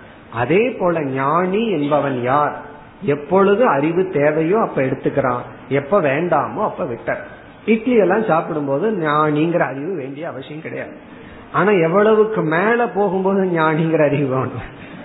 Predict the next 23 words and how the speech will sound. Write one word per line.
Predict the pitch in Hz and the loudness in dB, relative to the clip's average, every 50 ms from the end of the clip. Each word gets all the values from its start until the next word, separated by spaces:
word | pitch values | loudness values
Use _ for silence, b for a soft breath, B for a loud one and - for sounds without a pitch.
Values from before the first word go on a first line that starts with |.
| - - | -8 -4
இட்லி | - 151 151 202 196 190 185 | -4 0 2 2 4 4 4
சாப்பிடும் | 180 180 180 180 190 190 | 2 2 2 0 -2 -2
போது | 170 185 175 190 | 0 0 0 0
வேண்டான்னு | 170 156 170 180 180 180 175 180 180 170 - | 0 -2 -2 0 0 0 0 0 -2 -4 -6
சொன்னா, | 147 139 160 160 117 - - | -6 -6 -6 -6 -6 -4 -2
எல்லாம் | 139 151 165 175 180 202 214 208 | 0 2 2 4 4 4 2 2
சாப்பிட்டு | - 165 175 175 - 180 160 156 156 | 2 0 0 0 -2 -4 -4 -4 -4
முடிச்சதுக்கு | 156 - 180 170 165 - 156 147 | -4 -4 -4 -4 -4 -2 -2 -2
அப்புறம் | 147 - 165 165 123 123 - - B B B B B | -2 -2 -2 -2 -2 -4 -6 -12 B B B B B
இப்ப | 170 170 170 185 | -4 -2 2 2
வந்து | 175 175 175 175 | 2 4 4 4
என்ன | 160 151 170 | 2 2 2
பிரயோஜனம்? | 165 - 147 147 143 143 139 135 147 151 165 | 0 0 0 0 2 2 2 0 0 -2 0
அது | 196 220 | 0 2
இல்ல. | 220 156 120 113 - - 120 | 2 0 0 -6 -6 -4 -2
அளவா | 123 139 147 170 180 214 262 294 277 | 0 2 2 2 2 2 0 0 0
நம்ம | 214 208 196 196 190 180 - - - - 151 | 0 -2 -2 -2 -2 -4 -4 -6 -12 -14 -8
விவகாரத்தில் | 147 135 147 160 190 196 190 196 202 196 190 190 - 208 180 151 | -4 0 0 2 2 2 4 4 4 4 2 0 -4 -4 -2 -2
இருக்கும்போது | 147 156 151 - - 160 160 156 156 147 147 147 214 180 123 - - - B B B B - | -2 -2 -2 -4 -6 -6 -2 0 0 0 2 2 2 0 0 -2 -8 -10 B B B B -6
நம்ம | 147 139 135 135 131 - - | -4 -2 -2 -2 -4 -4 -2
சாதாரணமா | 123 123 127 131 147 151 151 160 165 160 160 170 170 208 247 262 | -2 -2 0 2 2 2 4 2 2 0 -2 -4 -2 -2 0 -2
நம்ம | 233 185 160 151 151 151 139 | 0 -2 -2 -2 -2 -2 -2
அன்னமய | 131 143 165 170 165 165 160 156 | 0 0 0 2 2 2 2 0